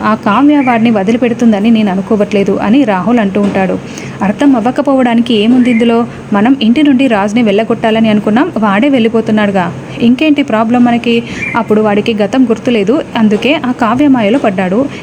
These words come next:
ఇప్పుడు వాడు పాత రాజ్, మోసపోయిన రాజ్. ఆత్మాభిమానం చంపుకొని మళ్ళీ ఈ ఇంటి గడప తొక్కడు. ఒకవేళ ఆ కావ్య వాడిని బ్రతిమలాడినా వాడు దాని ముఖం కూడా చూడడు.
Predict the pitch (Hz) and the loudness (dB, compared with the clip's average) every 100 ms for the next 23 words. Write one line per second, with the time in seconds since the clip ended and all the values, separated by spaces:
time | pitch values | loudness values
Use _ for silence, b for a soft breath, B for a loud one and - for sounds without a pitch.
0 | - 262 262 226 220 208 269 214 220 247 | -6 -4 -2 0 0 0 0 -2 -2 -2
1 | 214 190 185 - - - - 214 254 311 | -2 -2 -6 -10 -14 -10 -2 0 0 -2
2 | 294 247 233 226 190 196 - - B B | 0 0 0 0 -2 -4 -6 -10 B B
3 | B 214 226 - 302 285 269 226 202 233 | B -2 -2 2 2 4 2 2 0 0
4 | 214 190 233 202 226 196 202 233 220 202 | 0 -2 -2 0 0 2 0 0 0 0
5 | 262 226 202 240 220 190 220 196 190 B | 0 0 -2 -2 -4 -2 -2 -2 -4 B
6 | - 226 220 233 262 220 220 208 262 294 | -6 -4 0 2 0 0 -2 0 2 2
7 | 269 247 214 190 240 233 208 202 269 190 | 2 2 0 0 0 0 0 0 0 0
8 | 196 190 233 220 220 202 208 294 247 226 | -2 0 0 0 2 0 2 2 2 0
9 | 233 208 196 180 | 0 0 0 -2